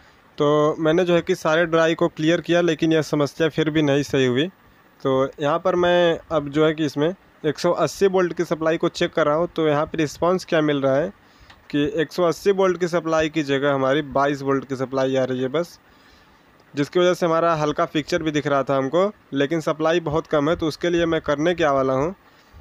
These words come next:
एक सौ अस्सी वोल्ट की और अर्थ की वायर अलग से जोड़ रहा हूँ। तो ये मेरे पास एक अठारह छिहत्तर, जिसको हम बोलते हैं, ये वायर का नंबर है अठारह छिहत्तर। तो इस वायर से मैं अभी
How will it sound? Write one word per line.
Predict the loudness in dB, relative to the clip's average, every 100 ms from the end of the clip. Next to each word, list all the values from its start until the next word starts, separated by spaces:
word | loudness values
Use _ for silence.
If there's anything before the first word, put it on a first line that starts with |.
| -20 _ -6
एक | -4
सौ | 0
अस्सी | 0 0 0
वोल्ट | 2 0
की | -2 -2 0
और | 2 2 2 0 -2 -2
अर्थ | -2 -2
की | -4 0
वायर | 2 0 -2 _ -4
अलग | -2 -2
से | 0
जोड़ | 2 2
रहा | 2
हूँ। | 0 -2
तो | -4
ये | 0 0
मेरे | 0 0
पास | 0 0 -2
एक | -4
अठारह | -4 -2 -2 -2
छिहत्तर, | -4 -4 -2 -4 -4 -16 -8
जिसको | -6 -2 -2
हम | 0
बोलते | 0 0 0
हैं, | 0
ये |
वायर | 2 0 0
का | -2
नंबर | 0 0 0
है | -4 -10 -20 -20 -20 -10 -10
अठारह | -4 -2 0
छिहत्तर। | 0 -4 -2 -4 -4 _ _ _ _ _ _ _ _ _ -20 -10
तो | -2 0 0 -2 _ _ _ _ -20 -20 _ -6
इस | -4 0
वायर | 0 0
से | 0 0
मैं | 2 2
अभी | 0